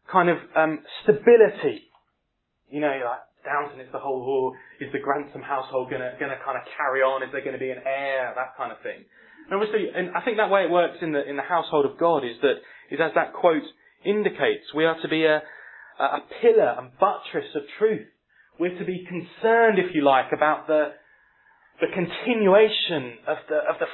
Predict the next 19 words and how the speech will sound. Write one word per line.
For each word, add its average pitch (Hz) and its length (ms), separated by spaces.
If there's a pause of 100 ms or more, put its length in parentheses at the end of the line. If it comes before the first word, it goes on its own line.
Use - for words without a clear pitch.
family 180 420
line, 170 480 (280)
of - 100
the - 200
people 180 360
of 143 120
God, 170 360 (400)
by 147 200
guarding, 170 720
looking 180 300
after, 165 560 (400)
being 175 200
a - 120 (140)
pillar 185 200
and 131 220
buttress 165 440
of 143 120
the - 60 (140)
truth. 160 240